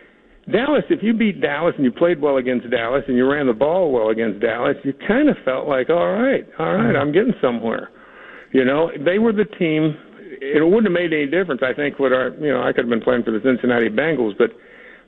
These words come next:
they kind of, and, you know, in nineteen seventy-eight, they came out with that, you know, their highlight film, America's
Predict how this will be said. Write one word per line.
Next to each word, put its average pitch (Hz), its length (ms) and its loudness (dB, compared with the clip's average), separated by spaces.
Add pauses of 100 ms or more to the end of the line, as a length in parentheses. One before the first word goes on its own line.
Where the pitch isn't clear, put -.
they 196 200 2
kind 165 320 -2
of, 180 80 0
and, 160 120 2
you 151 120 2
know, 151 140 0
in 151 120 2 (100)
nineteen 147 380 0
seventy-eight, 143 560 2
they 139 80 2
came 143 260 -2
out 143 160 -2
with 139 120 -2
that, 135 200 2
you 147 200 -12
know, 135 120 2
their 127 160 2
highlight 135 440 0
film, 135 180 2
America's 127 480 2